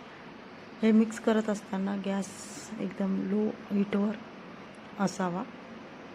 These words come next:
ज्यामुळे की आपले मसाले करपणार नाहीत. वाव, मस्त, मस्त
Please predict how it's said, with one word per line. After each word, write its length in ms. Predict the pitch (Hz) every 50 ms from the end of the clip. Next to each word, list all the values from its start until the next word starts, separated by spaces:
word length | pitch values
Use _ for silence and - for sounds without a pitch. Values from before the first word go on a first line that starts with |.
| - - - - - 190
ज्यामुळे 420 | 196 202 196 196 196 202 196 196
की 140 | 196 - 202
आपले 260 | 190 185 - 196 190
मसाले 460 | 190 190 190 180 - - 185 185 185
करपणार 720 | 185 - - - - 196 185 180 180 - - 190 190 190 185
नाहीत. 220 | 190 196 196 220 214 - - - - - - - - - - - - - - - - - - - - - - - - - - - - - - - - - - - - -
वाव, 240 | 175 180 165 170 170 180 - - - - 196
मस्त, 420 | 190 190 180 - - - - - - - - - - - - - - - - - - - - - - - - -
मस्त 260 | 202 196 - - -